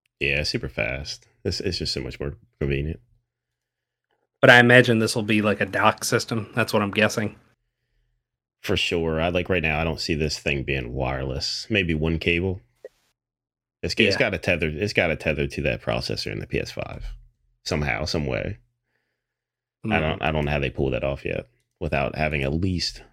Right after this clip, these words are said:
Speaker 1: one tether, which I would like to see none. Maybe a possibility of using it either way, just taking a down quality version.
Speaker 2: Yeah.
Speaker 1: But, you know, but if that sacrifices,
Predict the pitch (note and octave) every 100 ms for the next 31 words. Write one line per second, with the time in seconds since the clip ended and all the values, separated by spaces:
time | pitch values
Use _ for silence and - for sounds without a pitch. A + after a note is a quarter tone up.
0 | _ - E2+ D2+ D#2 C#2 C#2 E2 D#2+ D#2+
1 | F#2+ F#2 - G#2 F#2 F2+ D#2+ - D#2+ E2
2 | E2 D#2 D2 G2 - D#2+ C#2+ C2 D2+ D2
3 | D#2 D#2+ C#2+ C#2 D2+ D#2+ C#2+ C#2+ - D2+
4 | B1+ A#1 B1+ D2+ D#2+ - - - D2 -
5 | - E2 D2+ C#2 D2+ - D#2+ D#2 D2+ C#2
6 | - C2 C#2+ C2+ B1+ C#2+ D2 - - _
7 | _ _ _ _ _ _ _ _ _ _
8 | _ _ _ D3+ C3 F#2+ A1+ - _ _
9 | _ _ _ _ _ F2+ C2 G#1+ - _
10 | _ _ _ _ _ _ _ _ _ _
11 | _ _ _ - G2 E2+ D#2 E2+ B1+ -
12 | - E2 D#2 D#2 - D#2+ - D#2 D2 D2+
13 | - - - -